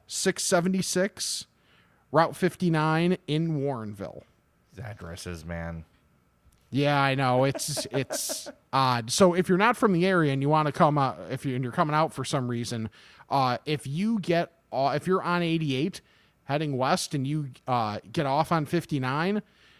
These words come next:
Speaker 1: to, like, go to Topgolf or something like that, if you just keep heading north, not too far,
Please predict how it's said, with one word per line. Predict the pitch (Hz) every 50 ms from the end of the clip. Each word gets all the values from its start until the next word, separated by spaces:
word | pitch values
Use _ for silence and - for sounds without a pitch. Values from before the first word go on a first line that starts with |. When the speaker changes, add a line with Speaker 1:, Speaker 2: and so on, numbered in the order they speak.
| _ _ _ _ _ 113 - - - -
Speaker 1:
to, | - 165
like, | 139 135 127 123 - _
go | - 151 143
to | 123
Topgolf | - - - 147 135 - - - 151 135 131 120 117 - -
or | 104
something | - - 156 143 - 156 135
like | 131 123 117 -
that, | - 117 120 139 165 - - - _ - - - _ - _
if | _ 151 143 131 -
you | 147 202 233
just | 208 226 - -
keep | - - 208 - -
heading | - 180 185 185 165 151 143
north, | 139 151 156 165 151 143 139 117 - - - _ _ _ _
not | - 120 151 202 247 - -
too | - - - 226 208
far, | - - - 165 175 185 160 120 101 87 82 78